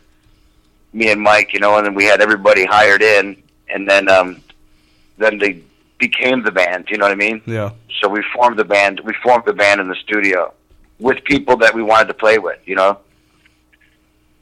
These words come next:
Speaker 1: But it was, it was based off that. Zug Island was a huge project. In the beginning, it was, it was like a Dark Lotus type project. I mean, there was a bunch of other people in it.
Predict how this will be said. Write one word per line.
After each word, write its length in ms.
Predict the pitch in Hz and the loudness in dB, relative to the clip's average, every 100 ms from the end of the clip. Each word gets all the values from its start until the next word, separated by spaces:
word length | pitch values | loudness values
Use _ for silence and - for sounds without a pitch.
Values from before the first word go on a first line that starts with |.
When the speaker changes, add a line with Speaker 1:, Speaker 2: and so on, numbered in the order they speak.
| _ _ _ | _ _ _
Speaker 1:
But 120 | 104 104 | 0 2
it 60 | |
was, 160 | 101 - _ - | 0 -6 _ -6
it 40 | |
was 160 | 131 - | -6 -2
based 360 | 143 135 - | 0 0 0
off 180 | 110 104 - | 2 2 2
that. 340 | 104 101 95 - - | 4 4 2 -4 0
Zug 180 | 127 | 2
Island 400 | 123 135 175 135 104 | 4 6 4 2 0
was 120 | 110 | 0
a 100 | 101 - - | -2 -2 -2
huge 280 | 143 113 - | 0 -2 -6
project. 580 | - 139 156 101 92 - | 0 2 2 0 0 -4
In 140 | 95 | -8
the 80 | 95 | -6
beginning, 460 | 104 110 139 127 | -4 -2 -2 0
it 120 | 104 95 | -2 -4
was, 160 | 98 - _ - | -6 -10 _ -4
it 80 | |
was 100 | 107 101 | -4 0
like 160 | 104 | -2
a 100 | 104 | -2
Dark 260 | - 110 - | 2 2 2
Lotus 300 | 120 127 104 | 2 2 2
type 240 | - 95 - | 0 -2 0
project. 600 | 98 90 87 92 80 92 | 0 2 0 -4 -4 -4
I 40 | |
mean, 180 | 95 98 | -4 -2
there 100 | 92 | -2
was 100 | 87 | -4
a 60 | 85 | -4
bunch 360 | 113 127 - | 2 2 2
of 100 | 104 | 2
other 160 | 101 95 | 2 0
people 400 | - 110 95 95 | -2 -6 -4 0
in 140 | 113 92 | 0 0
it. 160 | - | -8